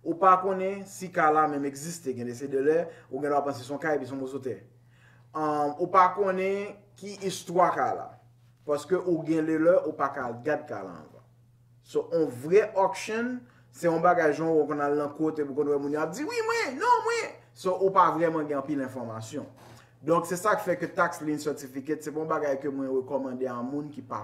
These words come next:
konnen sa fè. E anpil de fwa, mwen ba nou manti, telman li konpetitif, telman, yo, kòm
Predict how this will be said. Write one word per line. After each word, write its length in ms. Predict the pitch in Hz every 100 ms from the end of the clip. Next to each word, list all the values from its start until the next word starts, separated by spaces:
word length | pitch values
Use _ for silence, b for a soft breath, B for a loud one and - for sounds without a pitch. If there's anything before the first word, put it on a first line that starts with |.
| 110
konnen 400 | - 110 110 110
sa 220 | 110 71 -
fè. 140 | - - - _ b b b b
E 140 | - 170
anpil 300 | 180 233 214
de 140 | 202 175
fwa, 240 | 151 156 151
mwen 180 | 143 135
ba 80 | 131
nou 160 | 120 117
manti, 540 | 113 - 143 143 - _ _ _ _ _ _ _
telman 380 | - 233 170 156
li 60 | 143
konpetitif, 800 | - 143 147 120 123 113 151 -
telman, 460 | - - 151 131 110 143
yo, 300 | 147 - -
kòm 120 | 131